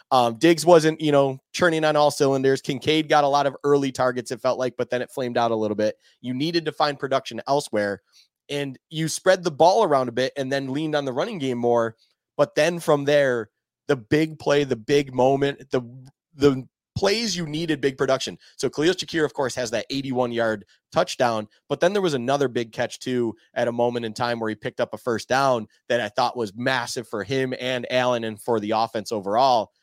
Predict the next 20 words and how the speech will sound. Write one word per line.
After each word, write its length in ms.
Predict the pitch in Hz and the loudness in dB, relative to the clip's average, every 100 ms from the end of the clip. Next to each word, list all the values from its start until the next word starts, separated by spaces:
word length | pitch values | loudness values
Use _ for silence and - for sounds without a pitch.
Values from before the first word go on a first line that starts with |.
| _ - | _ -4
that 160 | 131 131 | -2 -2
I 240 | 139 180 175 139 - | 0 -2 -2 -16 -12
truly 500 | - 170 180 180 170 | -2 2 2 0 -2
believe 480 | 151 135 131 123 107 | 0 0 0 -2 -2
that 160 | 123 | -2
my 200 | 120 127 | -2 -4
game 420 | 131 120 120 117 | -4 -4 -4 -4
ball 500 | 110 117 113 104 92 _ _ | 2 4 4 0 -4 _ _
should 400 | - - 135 113 | -8 0 0 2
go 240 | 120 123 | 0 2
to 80 | 117 | 0
Khalil 300 | 98 120 120 | -6 -2 -2
Shakir, 500 | 113 107 117 117 131 147 _ - | -2 -8 -6 -4 -4 -8 _ -14
because 340 | 127 143 127 | -8 -4 -4
it 160 | 135 139 | -4 -6
is 120 | 127 | -6
just 260 | - 127 110 | -6 -6 -4
yet 240 | 127 160 175 | -2 0 0
another 340 | 175 170 170 | 0 0 0
moment 400 | 156 117 110 107 | 2 2 2 -4